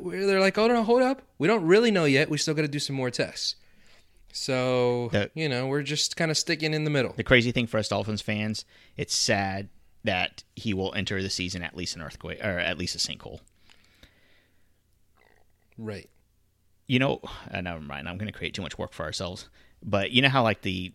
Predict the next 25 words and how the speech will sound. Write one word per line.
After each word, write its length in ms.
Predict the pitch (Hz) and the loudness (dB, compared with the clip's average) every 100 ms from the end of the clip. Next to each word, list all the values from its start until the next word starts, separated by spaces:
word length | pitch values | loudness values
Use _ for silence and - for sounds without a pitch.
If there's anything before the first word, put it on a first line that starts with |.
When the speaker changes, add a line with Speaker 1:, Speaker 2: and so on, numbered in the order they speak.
| - | -6
Speaker 2:
projections, 880 | 107 113 101 - 98 95 - - | -4 -2 -2 -2 -2 -4 -6 -6
at 140 | 110 107 | -6 -4
least 120 | 110 | -2
on 80 | 98 | -2
the 60 | |
Speaker 1:
People 120 | 107 165 | -2 -2
Speaker 2:
East 80 | |
Speaker 1:
don't 100 | 156 | 0
Speaker 2:
Coast 100 | 120 | 0
Speaker 1:
know 140 | 110 107 | 0 -2
this 340 | 101 95 - - | -2 -2 -4 -6
rating 380 | 104 104 92 92 | -10 -8 -8 -8
scale, 280 | - 98 | -8 -8
like, 240 | 90 85 - | -10 -12 -10
off 160 | 87 | -12
the 80 | - | -12
top 260 | 87 - 90 | -14 -14 -14
of 60 | |
their 100 | 82 - | -14 -12
head, 200 | 101 92 | -10 -12
and 160 | 92 | -12
we're 140 | 95 95 | -8 -4
assuming 420 | - 101 92 92 | -4 -4 -8 -12
they 160 | 95 | -12
do. 100 | 92 | -6